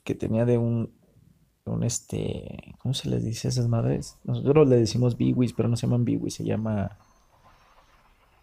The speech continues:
scooter, un scooter que tiene. Este está modificado y con este corre él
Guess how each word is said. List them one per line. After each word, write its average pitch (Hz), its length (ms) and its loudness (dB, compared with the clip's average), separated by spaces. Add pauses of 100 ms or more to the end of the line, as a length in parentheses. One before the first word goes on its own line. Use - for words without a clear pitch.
(240)
scooter, - 560 -2 (420)
un 131 200 0
scooter - 460 -2
que - 100 -4
tiene. - 400 -6 (420)
Este 120 260 -4
está 127 200 0
modificado 117 720 0
y 101 240 -6 (240)
con 101 180 -2
este 104 540 -2 (440)
corre 107 520 4
él 120 160 -6